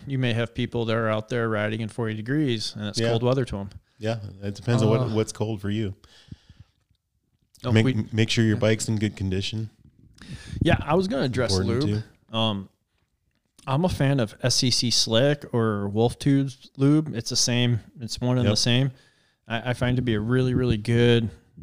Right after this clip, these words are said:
Speaker 1: all year around lubricant.
Speaker 2: Yep.
Speaker 1: Um, I would investigate whatever lubricant you're running. Um, make sure it can handle cold weather. You're like,
Speaker 2: Right.
Speaker 1: "But Dave, well, there's some that are meant to do some things and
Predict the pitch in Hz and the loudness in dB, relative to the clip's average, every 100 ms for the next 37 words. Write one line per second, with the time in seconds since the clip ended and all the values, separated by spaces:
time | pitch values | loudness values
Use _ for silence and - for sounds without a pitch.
0 | - _ _ 127 127 127 123 123 117 110 | -20 _ _ 0 2 2 2 2 2 0
1 | 98 - _ _ 117 107 104 113 110 - | -4 -12 _ _ -6 -2 -2 -2 -6 -12
2 | _ - 127 120 120 147 147 - _ - | _ -6 -2 0 0 0 -2 -8 _ -6
3 | 110 110 - - _ _ 120 113 107 98 | -2 -2 -2 -18 _ _ -2 -2 -2 -4
4 | - _ 135 131 135 135 123 113 107 - | -8 _ -2 2 2 2 2 0 -4 -10
5 | _ _ - 123 113 120 - 123 120 110 | _ _ -4 0 2 2 2 2 0 0
6 | 120 139 139 127 127 127 135 113 123 120 | 0 2 2 2 0 0 -4 -2 -2 0
7 | 120 156 180 _ _ _ _ _ _ 117 | 0 -2 -4 _ _ _ _ _ _ -6
8 | 113 101 101 - _ _ _ _ _ - | -4 -4 -6 -10 _ _ _ _ _ -4
9 | 110 - 120 117 117 113 113 117 123 110 | -4 -2 -4 -4 -4 -4 -4 -4 -4 -4
10 | 98 107 160 156 135 123 92 - - _ | -4 -4 -2 -2 0 0 -2 -6 -16 _
11 | _ _ _ 123 - 233 262 170 208 - | _ _ _ -10 -4 -2 0 -2 -4 -8
12 | - 139 165 170 - - - - - _ | -10 -2 2 2 -2 -12 -20 -20 -20 _
13 | 151 156 - 160 170 156 151 143 139 143 | 0 0 0 2 2 2 0 0 -2 -4
14 | 139 135 135 139 135 131 139 139 143 131 | -6 -4 -2 -2 -4 -4 -2 -2 -2 -4
15 | 110 104 | -6 -8